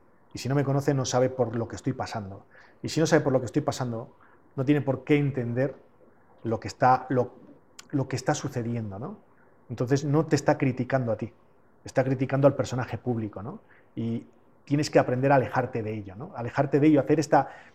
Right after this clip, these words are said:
es-, es-, esta doble, ¿no? Este, eh,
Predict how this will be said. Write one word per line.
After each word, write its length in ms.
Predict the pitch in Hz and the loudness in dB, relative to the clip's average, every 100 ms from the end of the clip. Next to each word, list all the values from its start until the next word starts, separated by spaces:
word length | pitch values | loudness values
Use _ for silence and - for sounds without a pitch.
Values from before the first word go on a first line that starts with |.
| _ - | _ -6
es-, 160 | 131 | -4
es-, 360 | - 147 151 - | -2 -2 -2 -4
esta 240 | 156 - 165 | 0 4 10
doble, 400 | 165 151 123 107 | 12 12 6 0
¿no? 220 | 160 240 160 | -4 -6 -12
Este, 400 | - 151 139 139 | 2 4 4 0
eh, 160 | 131 | -4